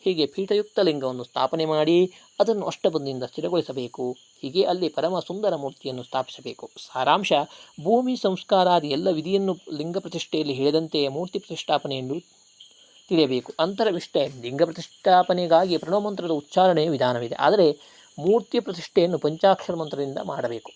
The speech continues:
ಲಿಂಗ ಪ್ರತಿಷ್ಠಾಪನೆ ಇರುವಲ್ಲಿಯೇ ಉತ್ಸವ ಮೂರ್ತಿ ಇರುವುದು ಅವಶ್ಯಕವಾಗಿದೆ. ಉತ್ಸವ ಮೂರ್ತಿಯನ್ನು ಹೊರಗೂ ಕೊಂಡು ಹೋಗಬಹುದು. ಅದನ್ನು ಗುರು ಹಿರಿಯರಿಂದ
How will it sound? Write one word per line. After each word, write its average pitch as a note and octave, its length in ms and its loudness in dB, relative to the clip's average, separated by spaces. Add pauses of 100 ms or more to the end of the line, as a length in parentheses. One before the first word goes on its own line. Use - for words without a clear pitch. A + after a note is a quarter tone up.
ಲಿಂಗ F3 200 -4
ಪ್ರತಿಷ್ಠಾಪನೆ G3+ 1040 -2 (120)
ಇರುವಲ್ಲಿಯೇ F#3+ 580 6
ಉತ್ಸವ G#3 340 0
ಮೂರ್ತಿ E3 360 -2
ಇರುವುದು C3+ 360 -2
ಅವಶ್ಯಕವಾಗಿದೆ. C#3+ 960 -4
ಉತ್ಸವ - 280 2
ಮೂರ್ತಿಯನ್ನು G#3 520 2
ಹೊರಗೂ D#3+ 520 6
ಕೊಂಡು D3+ 400 -4
ಹೋಗಬಹುದು. F3 640 4 (240)
ಅದನ್ನು A3 240 4
ಗುರು F#3 200 2
ಹಿರಿಯರಿಂದ E3+ 460 4